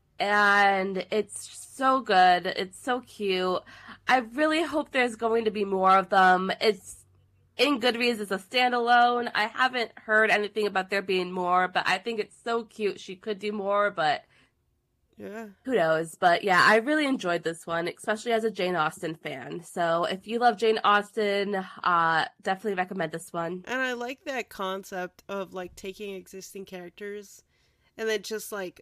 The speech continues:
Speaker 2: "Okay, let's just add these others and just run with that." And, and that way you're not really
Speaker 1: Mm-hmm.
Speaker 2: tied to the original story the way it is for, um, what is it called?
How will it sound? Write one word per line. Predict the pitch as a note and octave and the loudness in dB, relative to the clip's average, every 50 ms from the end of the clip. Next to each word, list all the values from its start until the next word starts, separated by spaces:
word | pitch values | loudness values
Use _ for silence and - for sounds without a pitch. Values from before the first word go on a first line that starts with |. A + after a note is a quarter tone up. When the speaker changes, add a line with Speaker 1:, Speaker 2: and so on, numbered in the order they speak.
| - | -10
Speaker 2:
"Okay, | G#3 A3 G#3+ - G3 F#3 F#3 | -10 -10 -10 -10 -14 -12 -12
let's | F3+ G3 G3 - | -12 -14 -14 -14
just | - A#3 G#3+ - - | -14 -16 -16 -16 -14
add | - G3 G3 G3 F#3+ F#3+ _ | -12 -12 -12 -12 -12 -16 _
these | - G#3+ G3+ F#3+ - - | -18 -16 -16 -16 -14 -12
others | F#3 F#3+ F3+ G3 G#3 G#3 A3 G#3 - - | -12 -10 -10 -8 -8 -8 -8 -10 -12 -14
and | - F3+ | -14 -14
just | E3+ F#3 F3+ - - - | -14 -14 -16 -16 -16 -14
run | F3 F3+ F3+ F3 F3+ | -12 -10 -10 -10 -10
with | F3 F3 E3+ - | -12 -14 -16 -14
that." | F3 E3+ D#3+ B2+ - - - _ _ _ _ _ _ _ _ _ _ | -12 -12 -12 -12 -14 -20 -20 _ _ _ _ _ _ _ _ _ _
And, | - G3+ G3+ F#3 F#3+ F#3 - - _ _ - | -10 -8 -8 -6 -6 -8 -10 -12 _ _ -16
and | - G#3+ G#3 | -14 -10 -8
that | G3+ G#3 G#3 | -6 -4 -2
way | A3 A#3 A#3+ | -2 -2 -2
you're | A#3+ A#3+ B3+ | -2 -4 -4
not | B3 A#3 A3 G#3+ A3 | -2 -2 -2 0 0
really | A#3+ B3 B3+ A#3+ A#3+ | -2 -2 0 -2 -2
Speaker 1:
Mm-hmm. | A3+ B3+ A#3+ | -2 -4 -4
Speaker 2:
tied | G3 F#3+ F#3 F#3 G3 G#3+ A3 A3+ A3 A3+ - _ _ _ _ _ _ _ _ _ _ _ _ | -2 -2 -2 -4 -2 -4 -4 -4 -6 -8 -14 _ _ _ _ _ _ _ _ _ _ _ _
to | - - A#3+ A3+ A3 | -14 -12 -10 -10 -10
the | F#3+ A3 G#3+ | -10 -10 -10
original | G3+ G3 G3+ F#3 G#3 G3 G#3 | -10 -10 -10 -12 -12 -12 -12
story | G3 - - - G3 F#3+ F#3+ G3 G3+ G#3 G#3+ G#3+ | -14 -14 -14 -12 -10 -8 -6 -6 -6 -6 -8 -8
the | G3 F#3 G#3 G3+ | -10 -8 -8 -6
way | F#3+ F#3+ F#3 G3 F#3+ F#3+ F#3+ F#3+ F#3+ | -6 -4 -6 -6 -6 -4 -2 -2 -2
it | F#3 - G3 G3 | -2 -2 -6 -6
is | F#3+ F#3 F#3 F#3 F3+ - | -6 -6 -6 -8 -10 -16
for, | - - - G3 F#3+ F#3 F#3 F#3 F#3 - | -18 -14 -12 -10 -10 -8 -8 -8 -10 -8
um, | - F3 F3 F3 E3+ E3+ E3+ E3 D#3+ D#3+ E3 E3+ E3+ E3+ E3 _ _ _ _ _ _ _ - - _ - | -10 -10 -10 -10 -10 -10 -10 -10 -10 -12 -14 -16 -16 -18 -20 _ _ _ _ _ _ _ -20 -20 _ -16
what | G#3 F#3+ F#3+ | -14 -12 -12
is | F3+ F3+ | -12 -14
it | E3+ | -18
called? | - F#3 F3+ F3 E3+ - F#3+ F#3+ F#3+ | -14 -14 -12 -12 -14 -16 -18 -20 -20